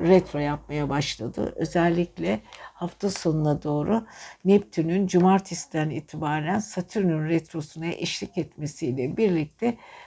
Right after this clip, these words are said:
e, ufku böyle yarım kalmış seyahatler, yarım kalmış duygular, yarım kalmış kurallar,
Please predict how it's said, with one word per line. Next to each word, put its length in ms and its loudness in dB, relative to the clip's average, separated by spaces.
e, 160 2
ufku 640 -2
böyle 380 2
yarım 360 4
kalmış 380 0
seyahatler, 680 -2
yarım 360 4
kalmış 520 -2
duygular, 480 -2
yarım 300 6
kalmış 420 0
kurallar, 520 2